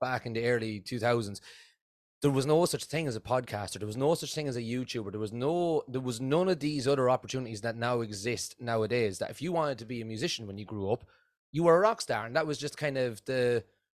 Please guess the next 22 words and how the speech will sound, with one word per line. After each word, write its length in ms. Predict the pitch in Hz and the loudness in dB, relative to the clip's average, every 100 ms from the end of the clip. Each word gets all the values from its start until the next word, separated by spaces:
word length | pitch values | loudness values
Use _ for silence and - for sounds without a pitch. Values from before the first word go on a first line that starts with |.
| _ | _
the 80 | 139 | -2
natural 720 | 139 156 147 - 139 131 117 | 4 4 4 0 0 0 -2
career 360 | - 139 151 127 | -6 -2 0 0
progression 500 | 131 123 143 - 113 | 0 2 2 2 -4
as, 180 | 117 101 | -4 -6
as, 220 | 123 104 - | -8 -6 -4
as, 140 | 120 | -4
as 180 | 123 117 | -2 0
I 140 | 120 | 0
saw 320 | 117 175 185 127 | 2 4 6 4
it. 120 | - - - - - - 143 143 139 135 | -4 -20 -20 -20 -20 -6 6 8 10 8
Um, 240 | 127 123 - _ _ _ _ _ _ _ - - - | 6 0 -4 _ _ _ _ _ _ _ -12 -2 6
and 460 | 156 147 147 143 139 | 8 8 6 4 2
the 120 | 143 | 0
barriers 560 | 123 185 233 208 151 - | 6 8 10 10 6 2
to 100 | 123 | -4
that 220 | 135 160 | 0 0
really 300 | 131 151 139 | 0 0 0
were 440 | 113 123 127 120 110 | 2 6 8 6 4
that, 540 | 123 120 113 104 - - _ _ _ - | 4 6 4 0 -6 -18 _ _ _ -4
number 240 | 156 147 | -2 0
one, 480 | 120 165 156 113 101 | 2 2 2 -2 -10